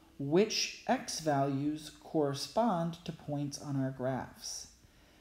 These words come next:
Now we can see here as we project on the right-hand side down to the x-axis that we are getting all of the positive values of x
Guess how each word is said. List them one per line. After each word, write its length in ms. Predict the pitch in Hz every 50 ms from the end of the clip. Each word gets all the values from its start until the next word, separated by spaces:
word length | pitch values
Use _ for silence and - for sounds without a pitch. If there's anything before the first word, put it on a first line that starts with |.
| - - -
Now 160 | - 165 165 165
we 100 | 180 180
can 220 | 175 - 185 190
see 420 | 180 - - - - 254 285 330
here 340 | 320 285 208 165 165 185 196 -
as 180 | 196 156 156
we 100 | 160 170
project 720 | 160 - - 165 160 147 143 147 165 160 165 160 - - -
on 140 | 180 165
the 80 | 160 151
right-hand 640 | 147 160 175 208 226 - 180 175 170 160 156 151 135
side 600 | - - 139 131 123 120 139 170 190 202 - -
down 240 | - 151 147 147 151
to 60 | 151
the 140 | 139 147 151
x-axis 880 | 165 208 - - - 147 135 123 117 - - - - - - - - - - - - - - - - - - - -
that 240 | - - 165 - -
we 180 | 180 180 196 196
are 100 | 190 185
getting 320 | 185 180 160 165 160 156 143 -
all 300 | - 170 190 202 220 226
of 120 | 220 208 175
the 60 | 160
positive 960 | 139 - - - - - 190 190 202 233 247 240 220 190 170 165 160 151 -
values 840 | - 165 151 151 147 147 147 156 151 151 151 151 156 160 160 - - -
of 200 | 170 156 139 -
x 540 | - 147 151 165 - - - - - - -